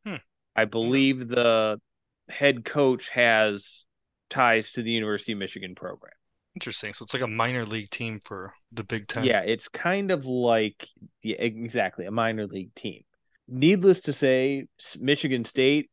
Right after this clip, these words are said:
Speaker 2: is P O'd about all this, because what are you doing if you're Central letting this guy onto the field?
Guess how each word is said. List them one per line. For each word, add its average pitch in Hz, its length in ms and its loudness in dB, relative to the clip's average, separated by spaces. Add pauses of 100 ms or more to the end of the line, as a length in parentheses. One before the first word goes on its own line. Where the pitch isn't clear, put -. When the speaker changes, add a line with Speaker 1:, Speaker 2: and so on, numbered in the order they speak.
Speaker 2:
is 101 480 2 (200)
P 147 760 2 (480)
O'd 107 400 -4 (540)
about 113 400 4
all 98 260 2
this, - 400 -10
because 104 720 -2 (300)
what 123 580 2
are 143 160 8
you 123 260 2
doing 110 480 2
if 107 200 -6
you're 120 140 2
Central 113 720 0
letting 120 300 4
this 113 220 -2
guy 104 280 2
onto 98 240 -4
the 92 80 -8
field? 92 300 -8